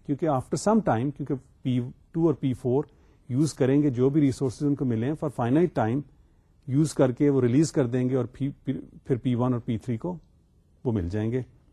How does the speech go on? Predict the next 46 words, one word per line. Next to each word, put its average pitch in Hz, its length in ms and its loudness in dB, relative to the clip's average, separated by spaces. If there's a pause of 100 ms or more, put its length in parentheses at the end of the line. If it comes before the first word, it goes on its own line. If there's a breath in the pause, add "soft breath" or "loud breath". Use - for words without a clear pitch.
(180)
and 113 80 -2
they'll 107 200 0
make 92 240 -4
progress۔ 80 380 -10
So 127 200 -2
this 165 220 2
system 156 240 0
is 160 120 -4
not 151 160 -2
in 131 120 -2
a 98 80 -4
deadlock۔ 78 240 -8 (460)
جنرل 190 600 6 (640 soft breath)
اسٹیٹمنٹس 143 540 4
ہم 139 80 4
دے 123 140 2
سکتے 123 380 0
ہیں، 139 100 0 (440)
اگلی 120 220 -2
سلائیڈ 127 280 0
میں 127 80 0
جیسے 123 240 -2
آپ 113 100 -2
دیکھ 110 220 -2
رہے 143 40 0
ہیں - 140 -6
کہ - 200 -6
if - 340 0 (280)
a - 20 -6 (100)
graph، 117 400 2 (960)
resource 139 580 -2
allocation 123 460 -2
graph 104 340 0
contains 123 500 0
no 165 80 6 (160)
cycles، 131 360 0 (1000)
اس 143 140 -6
کا 175 100 0
مطلب 139 320 2
ہے 147 120 2 (120)
کہ 147 120 -6
کوئی 135 220 2
ڈیڈ 107 200 0
لاک 98 220 -2
نہیں 98 120 -6
ہوگا۔ 87 200 -10